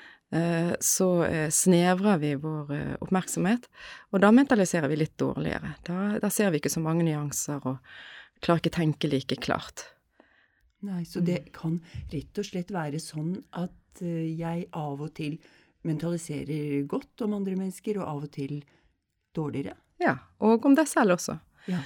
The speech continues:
Speaker 2: og om meg selv også.
Speaker 1: Så når man er skråsikker, da er det egentlig litt fare på ferde. <laughs>
Speaker 2: Akkurat. Da
Speaker 1: Da
Speaker 2: har jeg kanskje glippet på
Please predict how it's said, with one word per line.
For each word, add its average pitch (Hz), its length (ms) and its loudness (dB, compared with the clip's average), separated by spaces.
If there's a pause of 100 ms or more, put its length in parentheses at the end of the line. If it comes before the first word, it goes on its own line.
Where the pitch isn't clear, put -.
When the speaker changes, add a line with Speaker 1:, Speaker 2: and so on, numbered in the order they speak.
Speaker 2:
og 175 160 0
om 156 80 0
meg 147 160 -4
selv 143 240 -8
også. 131 60 -8
Speaker 1:
Så 220 160 6
når 254 260 12
man 240 240 10
er 233 220 4 (160)
skråsikker, 254 960 4 (1120)
da 190 80 6
er 208 80 8
det - 140 10
egentlig 190 360 8
litt 190 160 4
fare 160 300 4
på - 140 -6
ferde. 147 360 0 (540)
<laughs> 170 80 6 (1040)
Speaker 2:
Akkurat. 143 520 -8
Da - 160 -6
Speaker 1:
Da 156 100 2
Speaker 2:
har 160 140 -2
jeg 165 120 -4
kanskje 147 420 -6 (280)
glippet - 640 -6
på 151 140 -4